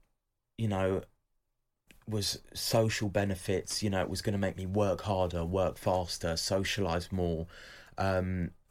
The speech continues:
and, you know, two months, two months on an, on a crazy, crazy binge, it, it brought me to my knees. I was bankrupt in every single way. I was emotionally bankrupt. I was physically bankrupt. I was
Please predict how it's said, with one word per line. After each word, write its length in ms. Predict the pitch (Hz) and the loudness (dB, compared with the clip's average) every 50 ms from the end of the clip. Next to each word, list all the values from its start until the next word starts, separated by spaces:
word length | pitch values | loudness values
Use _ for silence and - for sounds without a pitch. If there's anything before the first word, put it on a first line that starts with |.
| - - | -8 -2
and, 400 | 101 101 98 98 98 98 98 - - - | 0 2 2 2 2 0 -2 -4 -4 0
you 140 | 110 107 | 2 2
know, 100 | 104 98 | 4 2
two 300 | 101 - - - 135 131 | 2 0 0 2 2 4
months, 400 | 127 123 117 92 87 - - - - - | 4 2 2 0 -2 -6 -6 -8 -10 -10
two 180 | - - 131 131 | -2 0 2 2
months 320 | 123 123 113 98 - 104 | 4 2 2 0 0 -2
on 80 | 101 101 | 0 0
an, 160 | 98 98 - - - - | 0 0 -2 -6 -4 -2
on 140 | 107 101 101 | 0 0 0
a 40 | 95 | 0
crazy, 1040 | - - - - - 123 117 110 110 107 107 95 90 98 92 92 92 87 - - - - - | -2 -6 -6 0 2 4 4 6 6 4 4 2 0 0 0 0 -2 -4 -6 -8 -14 -16 -10
crazy 800 | - - - 110 101 101 95 95 87 - 87 90 90 85 80 - - - - | -8 -2 0 2 2 2 0 -2 -2 -2 0 0 0 0 -2 -4 -6 -12 -2
binge, 580 | - 101 95 90 78 73 57 53 - - - - - - - - - | -2 0 0 0 -2 -4 -6 -6 -6 -6 -6 -8 -12 -20 -20 -4 -2
it, 200 | 104 98 - - _ _ _ _ _ _ - | 0 0 0 -4 _ _ _ _ _ _ -4
it 220 | - 107 101 - | 0 0 0 2
brought 220 | - 131 139 147 110 | 2 4 4 4 4
me 80 | 131 | 2
to 120 | 127 - 123 | -2 -2 0
my 120 | 117 113 | 2 2
knees. 540 | 110 135 147 127 87 62 - - - - - - - - - | 2 4 2 2 0 -2 -4 -8 -8 -10 -14 -20 -12 -4 0
I 120 | 107 107 | 0 2
was 220 | 104 104 101 95 | 2 2 0 -2
bankrupt 720 | 95 98 92 - 117 120 123 113 - 113 110 82 - - - | -6 -10 -2 0 0 2 2 0 0 0 0 0 0 -4 -6
in 120 | 101 - - - | -6 -4 0 0
every 260 | 107 104 92 101 101 | 0 0 0 -2 -4
single 320 | - - 104 98 92 95 | -2 -2 -2 0 0 2
way. 240 | 98 98 98 92 85 - | 2 2 2 2 2 2
I 100 | 92 92 | 0 0
was 180 | 90 92 - | 0 -2 -2
emotionally 580 | - 101 104 104 110 110 107 98 - - 95 95 | -2 0 2 2 4 2 2 0 -2 -4 -4 -2
bankrupt. 560 | 95 98 92 87 76 73 95 90 - - - | -2 -2 -2 -2 -2 -2 -2 -2 -2 -4 -4
I 80 | - 92 | -2 -2
was 180 | 85 85 - | -2 -2 -4
physically 500 | - - - 110 101 82 - - - 98 | -6 -4 -4 -4 -2 -2 -4 -6 -6 -4
bankrupt. 540 | 87 92 90 90 78 - 92 87 67 - - | -2 -2 -2 -2 -2 -4 -4 -4 -6 -6 -6
I 140 | - 85 95 | -4 -2 -2
was 260 | 90 90 90 85 | 0 0 -2 -2